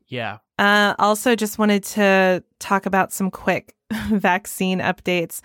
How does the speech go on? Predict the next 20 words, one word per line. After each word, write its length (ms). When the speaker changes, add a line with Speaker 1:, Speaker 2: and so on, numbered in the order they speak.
Speaker 2:
Uh, 180
Johnson 420
and 160
Johnson 600
paused 500
their 200
covid 300
nineteen 520
vaccine 420
trial 400
because 320
of 60
an 80
unexplained 600
illness 360
in 140
one 100
of 80
its 140
volunteers. 880